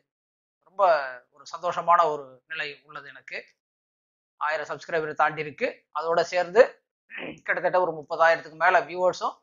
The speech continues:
வந்திருக்குன்னு பார்க்கும் பொழுது ரொம்ப ஒரு மன நிறைவை தருகிறது. இந்த அளவுக்கு இந்த சேனலுக்கு இந்த அளவு subscribe பண்ணவங்களுக்கும் சரி, வியூ-, viewers பார்க்குறவங்களுக்கும் சரி, என்னுடைய நெஞ்சார்ந்த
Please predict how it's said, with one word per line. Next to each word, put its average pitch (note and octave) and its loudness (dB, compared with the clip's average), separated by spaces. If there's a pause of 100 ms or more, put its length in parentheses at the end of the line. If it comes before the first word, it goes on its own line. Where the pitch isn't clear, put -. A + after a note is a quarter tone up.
வந்திருக்குன்னு D#3+ -16
பார்க்கும் D3 -10
பொழுது E3+ -14 (1300)
ரொம்ப E3 -8
ஒரு D3 -6
மன D3 2
நிறைவை D#3+ 0
தருகிறது. C3+ -16 (680)
இந்த D#3+ -10 (880)
அளவுக்கு F#3+ 4 (220)
இந்த D#3 -16
சேனலுக்கு E3+ 0
இந்த D#3+ 0
அளவு E3+ 2
subscribe D#3+ -6
பண்ணவங்களுக்கும் E3 -2
சரி, F#3+ -2 (260)
வியூ-, D#3+ -20 (180)
viewers E3+ -8
பார்க்குறவங்களுக்கும் F3 0
சரி, G#3 0 (180)
என்னுடைய D#3+ -14 (260)
நெஞ்சார்ந்த F#3 4